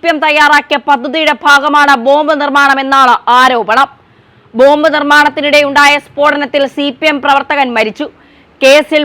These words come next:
മുഴുവൻ പ്രതികളും പിടിയിലായി. സ്ഫോടനം നടന്ന ഉടനെ ഒളിവിൽ പോയ മുഖ്യ സൂത്രധാരൻ ഡി വൈ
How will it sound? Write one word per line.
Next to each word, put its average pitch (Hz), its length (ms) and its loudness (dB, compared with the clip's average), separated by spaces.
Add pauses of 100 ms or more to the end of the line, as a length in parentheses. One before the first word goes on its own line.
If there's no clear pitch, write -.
മുഴുവൻ 320 400 0
പ്രതികളും 277 420 -2
പിടിയിലായി. 254 460 0 (480)
സ്ഫോടനം 302 580 0 (100)
നടന്ന 285 360 0
ഉടനെ 302 260 0 (140)
ഒളിവിൽ 302 360 -2
പോയ 302 160 2 (140)
മുഖ്യ 285 240 -4 (140)
സൂത്രധാരൻ 285 640 0 (140)
ഡി 262 120 -4 (100)
വൈ 311 120 0